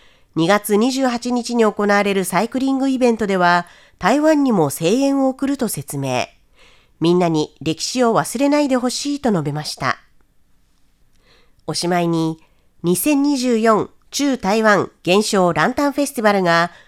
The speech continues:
十六日から二十五日まで行われます。台中市観光旅遊局の陳美秀局長は、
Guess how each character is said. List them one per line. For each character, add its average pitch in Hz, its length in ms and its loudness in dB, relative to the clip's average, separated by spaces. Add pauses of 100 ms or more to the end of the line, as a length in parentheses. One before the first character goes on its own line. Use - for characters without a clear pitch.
(200)
十 170 220 0
六 202 220 0
日 190 200 -2
か 175 120 0
ら 156 120 0
二 185 200 0
十 285 180 -2
五 294 100 0
日 285 220 0
ま 254 120 2
で 226 80 2
行 170 200 0
わ 151 160 -6
れ 143 80 -8
ま 139 220 -2
す。 - 180 -14 (1000)
台 185 180 2
中 185 220 0
市 151 220 -4
観 180 200 2
光 269 220 2
旅 262 100 0
遊 262 220 0
局 214 240 -2
の 175 280 2 (200)
陳 285 340 0
美 269 100 -4
秀 240 240 -2
局 190 200 -6
長 175 280 -2
は、 143 220 2